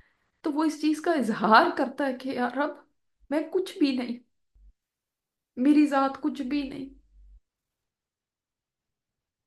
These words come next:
मेरी इज्जत कुछ नहीं है, मेरी ये पेशानी जो मेरी इज्जत है, ये कुछ नहीं, मेरा, मेरी अक्ल कुछ नहीं, मैं तेरे आगे ऐसे बिछा हूं।" ये इंतहाई जिल्लत की,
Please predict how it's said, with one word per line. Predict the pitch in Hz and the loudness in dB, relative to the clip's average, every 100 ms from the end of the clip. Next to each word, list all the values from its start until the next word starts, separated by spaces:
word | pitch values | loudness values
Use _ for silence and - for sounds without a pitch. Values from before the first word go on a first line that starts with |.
| _ _ - | _ _ -4
मेरी | 247 302 311 | 2 4 6
इज्जत | 311 269 277 - | 4 2 0 -2
कुछ | 285 - | -8 -4
नहीं | 294 254 247 | -4 -4 -8
है, | - _ _ _ - - _ - | -12 _ _ _ -20 -20 _ -8
मेरी | 240 247 | -2 0
ये | 262 | 0
पेशानी | 254 - 240 208 214 247 | -2 -2 -2 -2 0 0
जो | 240 | 0
मेरी | 226 240 240 | -2 -2 -2
इज्जत | 240 - 247 | -2 -6 -8
है, | 359 | -10
ये | - - - 220 | -12 -20 -18 -8
कुछ | 254 247 | -6 -4
नहीं, | 247 226 240 _ - _ - | -6 -8 -12 _ -20 _ -4
मेरा, | 214 220 226 - | 0 0 -2 -2
मेरी | 240 240 | 0 2
अक्ल | 208 - 269 277 | 0 0 -4 -2
कुछ | - - | -4 -6
नहीं, | 254 240 262 - _ - - - | -6 -8 -14 -18 _ -20 -16 -4
मैं | 247 | -4
तेरे | 247 269 | -2 -2
आगे | 240 240 294 | 0 0 0
ऐसे | 269 247 285 | 0 -2 -4
बिछा | 247 - - | -4 -4 -6
हूं।" | 269 285 - - - - - - _ _ _ _ _ _ - | -10 -10 -16 -20 -20 -20 -20 -20 _ _ _ _ _ _ -6
ये | 254 269 | -2 -2
इंतहाई | 262 247 - 269 247 220 247 294 320 339 339 262 | -2 -6 0 2 2 0 2 4 6 6 6 4
जिल्लत | - 240 240 226 - | 2 4 4 2 -4
की, | - | -12